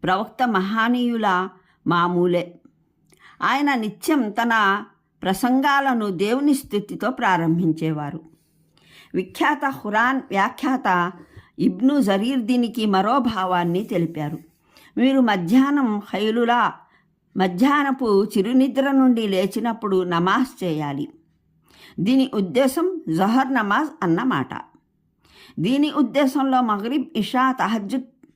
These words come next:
సమా-, నమాజులు, ఖురాన్ పారాయణం అని కూడా వస్తుంది. అల్లాహ్ సంస్మరణ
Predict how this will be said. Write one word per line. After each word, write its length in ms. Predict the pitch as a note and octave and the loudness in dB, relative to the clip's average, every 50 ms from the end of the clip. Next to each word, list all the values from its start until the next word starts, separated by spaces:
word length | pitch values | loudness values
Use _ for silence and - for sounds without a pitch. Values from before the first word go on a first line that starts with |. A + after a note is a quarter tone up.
| _ _ | _ _
సమా-, 440 | - - F3+ F#3+ G#3 G#3 G#3+ - - | -8 -4 -2 0 2 2 0 0 0
నమాజులు, 720 | G3 G3 G3 G#3+ A3 A#3+ B3 A#3+ B3 A#3+ A#3 A#3 A3+ A#3 B3 - _ _ _ _ _ _ _ _ _ _ _ _ _ _ _ _ _ _ _ _ _ _ _ - _ _ _ _ _ - | 0 0 0 2 2 2 2 2 2 0 0 -2 -4 -6 -10 -14 _ _ _ _ _ _ _ _ _ _ _ _ _ _ _ _ _ _ _ _ _ _ _ -20 _ _ _ _ _ -6
ఖురాన్ 400 | - G3 A#3+ B3 C4+ D4 C4+ B3 | -2 0 0 2 0 0 -2 -4
పారాయణం 640 | - - G3 G3+ G3+ A3 A3 A3 A3 A3+ A3+ A3 - - - | -6 -4 -2 0 2 2 0 0 0 -2 -6 -8 -8 -6 -4
అని 160 | G#3+ G#3+ G#3+ A3 | -2 -2 -2 -4
కూడా 300 | A3 - F#3+ F3+ G#3 C4+ | -4 -4 -2 0 0 0
వస్తుంది. 680 | B3 G3+ E3+ - - - F3 D#3+ D#3 C#3+ D#3 D#3 D#3+ - | -2 -4 -6 -8 -4 0 2 4 4 2 0 -6 -4 -4
అల్లాహ్ 440 | D#3+ F3+ F#3+ G#3+ A3+ C4 C4+ C4 A#3+ | -4 -2 0 0 0 0 0 -2 -4
సంస్మరణ 680 | - C4 A3+ G3 - - E3+ G3 G3+ G3+ G3+ G3+ F#3+ | -4 -6 -8 -8 -8 -6 -4 -4 -4 -2 -2 -2 -4